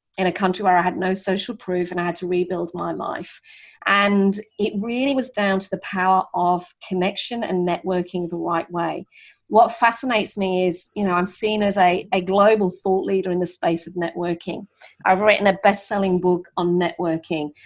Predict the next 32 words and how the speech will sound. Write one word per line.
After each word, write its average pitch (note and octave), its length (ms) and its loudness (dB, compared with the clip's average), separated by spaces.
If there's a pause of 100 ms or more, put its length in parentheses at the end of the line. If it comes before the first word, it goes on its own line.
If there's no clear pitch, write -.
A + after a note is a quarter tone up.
(220)
I F#3 60 0 (100)
teach A3 420 -6
people F#3+ 360 -4
how F#3+ 260 -2
to F#3+ 160 -8
do F3+ 300 0
this E3+ 240 -4
stuff. D#3 400 -2
I F3+ 140 2
have F#3 280 -4
built G3+ 300 0
and F#3+ 100 -2
sold F#3 600 0 (400)
my F#3 260 4
own F3 140 4
business. E3 500 -2
I F3 120 0
now G3+ 440 4
run F#3 420 4
a E3+ 220 2
seven-figure F3+ 800 -2
practice. - 760 -8 (680)
But F#3+ 140 -6
here's A3+ 340 0
the E3+ 120 -8 (120)
thing. F#3+ 320 -2 (1080)
I F#3 180 -8
don't F#3 400 0
go E3+ 160 0
to E3+ 120 -4
networking E3+ 500 -2
functions - 540 -14